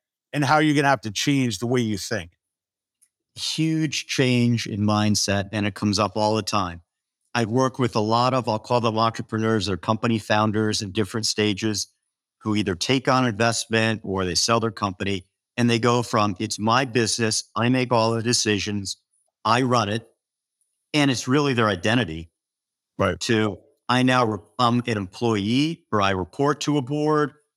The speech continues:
Speaker 2: or I have to get approval for certain things." Just a tremendous change in mindset.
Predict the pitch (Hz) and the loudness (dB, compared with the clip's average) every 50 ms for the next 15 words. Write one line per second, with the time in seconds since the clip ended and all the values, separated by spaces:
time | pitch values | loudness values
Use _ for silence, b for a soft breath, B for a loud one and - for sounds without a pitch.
0 | _ - 110 107 104 101 101 107 104 - - 110 101 90 87 - - - 151 156 | _ -2 0 2 2 2 0 0 -2 -2 -2 -2 -2 -2 -4 -6 -2 0 2 2
1 | 160 143 151 139 123 - 147 - - 147 139 131 139 139 143 147 127 120 - - | 2 2 0 -2 -4 -6 -6 -4 -2 0 0 0 -2 -2 -2 -2 -2 -2 -8 -18
2 | _ _ _ _ _ _ _ _ _ _ _ - - 147 - - 123 113 - - | _ _ _ _ _ _ _ _ _ _ _ -2 0 0 0 0 -4 -4 -4 -4
3 | - 120 120 120 131 135 139 147 147 139 143 - - - - - 123 120 120 113 | -2 0 2 2 4 4 2 2 2 0 -2 -2 -4 -4 -2 0 2 2 2 2
4 | 104 113 101 107 110 110 113 120 123 120 - - 101 95 98 | 0 -2 -4 -2 0 0 0 0 0 -2 -2 -2 -2 -2 -4